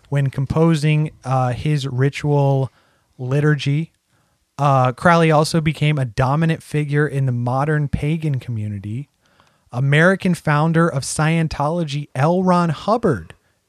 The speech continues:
as we saw, was involved with Thelema in the early forties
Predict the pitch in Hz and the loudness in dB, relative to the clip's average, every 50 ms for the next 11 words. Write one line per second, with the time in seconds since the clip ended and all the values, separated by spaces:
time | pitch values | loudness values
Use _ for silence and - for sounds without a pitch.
0 | _ - 120 135 131 135 135 127 - - 143 139 156 156 156 139 120 139 131 117 | _ -6 -4 -4 -2 -2 -4 -4 -4 -2 0 0 2 2 2 0 0 0 -2 0
1 | - 135 135 143 151 139 143 139 - - - 127 120 131 139 151 156 165 175 180 | 0 0 0 0 0 0 -2 -4 -4 -4 -6 -4 -2 -2 0 0 0 0 0 0
2 | 170 139 131 127 - - 127 131 127 123 117 - - - 147 151 170 190 202 208 | -2 -2 -4 -6 -4 -4 -4 -2 -2 -2 -4 -4 -2 0 2 2 2 2 0 -2
3 | - - | -4 -8